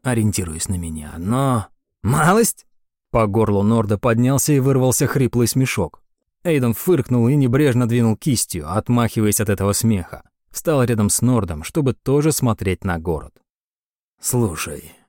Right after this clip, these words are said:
что бы там ни было, мы разберёмся, понятно? Как и всегда». «Мы разберёмся, как и всегда». Хотелось хотя бы ненадолго передохнуть от головной боли, вызываемой горой новой и совсем неприятной информации.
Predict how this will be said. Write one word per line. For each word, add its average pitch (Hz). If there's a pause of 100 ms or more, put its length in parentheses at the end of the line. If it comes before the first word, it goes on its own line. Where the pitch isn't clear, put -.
(260)
что -
бы 156
там 135
ни 151
было, 92
мы 156
разберёмся, 175 (220)
понятно? 156 (760)
Как 104
и 95
всегда». 110 (840)
«Мы 104
разберёмся, 98 (220)
как 113
и 104
всегда». 78 (840)
Хотелось 113
хотя 151
бы 147
ненадолго 143
передохнуть 135
от 120
головной 120
боли, 117 (200)
вызываемой 110
горой 110
новой 107
и 139
совсем 147
неприятной 101
информации. 87